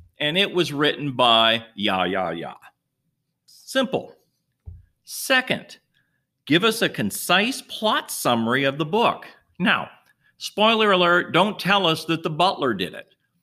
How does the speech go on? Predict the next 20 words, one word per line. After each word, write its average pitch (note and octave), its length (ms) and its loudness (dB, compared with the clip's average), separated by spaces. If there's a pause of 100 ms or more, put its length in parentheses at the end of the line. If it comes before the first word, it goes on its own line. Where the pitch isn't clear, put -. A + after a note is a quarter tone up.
(360)
Just E3 260 0
let E3+ 240 2
us A#3+ 200 -2
know F3 560 0
kind C#4 300 -2
of G#3+ 80 -2
what F#3+ 180 0
you F#3 220 -2
might F#3 280 0
read E3+ 240 0
on C3+ 200 2
the A#2+ 60 0
book B2+ 340 -4
jacket, C3 600 0 (220)
or A#2 160 2
if A#2 140 -2
you C3+ 100 2
were B2 140 2
describing B2 680 -2
someone, C3 760 -4